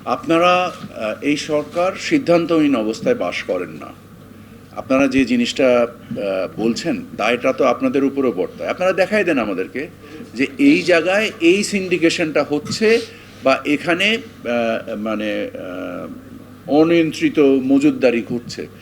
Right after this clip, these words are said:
আমরা সেখানে আমাদের সরকারের যে সক্ষমতা এবং যে, আহ, আহ, যে ক্ষমতা আছে, সেই ক্ষমতা প্রয়োগ করে সেই জিনিসটাকে ঠিক করে ফেলবে। So, আপনারা জিনিসটা আমাদেরকে দেখিয়ে দেন।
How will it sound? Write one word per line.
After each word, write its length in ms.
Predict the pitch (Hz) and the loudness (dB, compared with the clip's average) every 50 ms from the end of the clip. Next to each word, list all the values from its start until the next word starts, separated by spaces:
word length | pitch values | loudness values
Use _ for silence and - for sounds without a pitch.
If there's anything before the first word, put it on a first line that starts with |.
| - - - | -20 -16 -10
আমরা 200 | - 214 226 240 | -4 -2 0 2
সেখানে 280 | 226 226 214 220 208 196 | 2 2 2 2 2 2
আমাদের 340 | 170 160 165 165 165 175 - - - - - - - - - - | 2 2 2 2 2 2 0 -2 -6 -16 -18 -20 -20 -20 -20 -18
সরকারের 540 | - - - 143 143 127 156 160 160 151 143 | -6 -2 0 0 2 2 4 4 4 4 4
যে 100 | 147 156 | 2 0
সক্ষমতা 760 | 143 - - 262 - - - 170 160 175 165 165 180 170 160 | 0 0 0 0 0 -2 -6 -4 -2 -2 -2 2 2 2 2
এবং 300 | 147 135 135 143 135 135 | 2 0 0 0 0 0
যে, 220 | 135 139 135 127 123 - - | 0 0 0 0 -2 -4 -6
আহ, 80 | - - | -8 -8
আহ, 1120 | 95 - - - - 101 87 - - - - - - 90 95 95 90 87 87 80 69 62 - - - - - - - - - - | -6 -6 -8 -8 -10 -12 -12 -14 -16 -18 -16 -14 -12 -10 -10 -10 -10 -10 -10 -12 -12 -14 -14 -16 -18 -20 -20 -20 -20 -20 -12 -8
যে 80 | - 123 | -6 -6
ক্ষমতা 480 | - - 165 180 196 220 220 214 156 | -4 -2 2 4 4 4 4 4 4
আছে, 280 | 117 101 - - - - - | 2 2 0 -4 -10 -10 -8
সেই 160 | - - 220 220 | -4 -2 0 2
ক্ষমতা 340 | 226 226 220 220 220 220 | 2 0 0 2 2 0
প্রয়োগ 280 | 214 - 208 208 202 - - | 2 2 2 2 2 2 0
করে 220 | 202 202 208 208 | -2 0 0 0
সেই 200 | 196 - 208 190 | 0 0 -2 -4
জিনিসটাকে 460 | 175 185 185 190 - - 214 196 196 | -4 -6 -8 -8 -6 -6 -6 -6 -6
ঠিক 120 | 202 220 - - | -6 -8 -6 -2
করে 160 | 180 135 117 | -2 -2 -2
ফেলবে। 280 | - - - - - - - - - - - - - - - - - - | -2 -6 -12 -14 -16 -18 -20 -20 -20 -20 -20 -20 -20 -20 -20 -12 -4 0
So, 60 | 143 | 2
আপনারা 320 | 139 143 - 175 185 202 | 2 2 2 0 0 0
জিনিসটা 320 | 185 175 190 190 - 226 202 | 0 -2 -4 -4 0 0 0
আমাদেরকে 340 | 202 202 202 208 190 208 190 | 0 0 -2 -2 -2 -4 -4
দেখিয়ে 400 | 165 143 143 165 160 220 214 214 | -2 0 0 0 2 2 0 2
দেন। 200 | 220 254 311 | 2 0 0